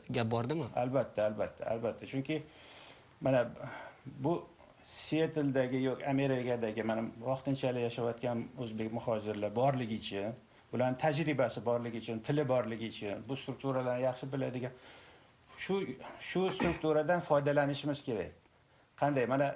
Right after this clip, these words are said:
Speaker 2: delegatsiya kelsa O'zbekistondan, ular til bilmaydi, qayerga borishni bilmaydi, kim bilan qanaqa gaplashib qiynaladi, masalada. E, bu yerda, mana, bizani Toshkent assotsiatsiyamiz, Seattle Toshkent assotsiatsiyasi a'zolari, keyin o'zbek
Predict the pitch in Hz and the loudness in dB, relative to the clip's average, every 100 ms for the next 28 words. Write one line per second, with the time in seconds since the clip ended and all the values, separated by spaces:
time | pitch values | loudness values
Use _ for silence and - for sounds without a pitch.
0 | - 131 143 143 151 151 143 143 135 160 | -6 -2 0 2 0 0 -2 -2 0 0
1 | 143 147 135 139 135 160 180 - 123 151 | 0 -2 0 2 4 2 0 -2 -2 -2
2 | - _ _ _ 143 135 131 131 123 120 | -4 _ _ _ -4 -2 0 0 0 -2
3 | 135 123 127 131 135 131 143 127 120 117 | 0 0 0 2 2 2 -4 -4 -2 -4
4 | 107 107 - 120 127 123 123 123 123 - | -4 -6 -4 -2 0 0 -2 -2 -4 -2
5 | 123 120 139 139 - - - 165 160 113 | -4 -4 -8 -10 -16 -16 -4 2 4 4
6 | 82 90 92 98 87 185 226 - - - | 0 -2 -4 -4 -4 -4 -8 -10 -20 -20
7 | - 117 127 135 156 139 156 - - 127 | -4 -2 0 2 2 2 0 -4 -6 -2
8 | 117 - - - 131 139 143 139 - _ | -2 -4 -16 -6 0 2 0 -2 -14 _
9 | _ _ _ - - 135 131 143 127 - | _ _ _ -10 -2 -2 0 0 -2 -6
10 | - - 127 135 123 135 131 104 95 - | -12 -6 -4 -2 0 0 0 -2 -4 -8
11 | - 113 113 113 110 107 107 110 107 113 | -6 -6 -6 -6 -4 -4 -4 -6 -6 -4
12 | - 127 127 110 90 85 98 - - - | 0 0 2 2 0 0 -4 -6 -18 -20
13 | - - - - - 120 127 139 131 143 | -20 -20 -20 -16 -4 -2 0 0 2 -2
14 | - | -2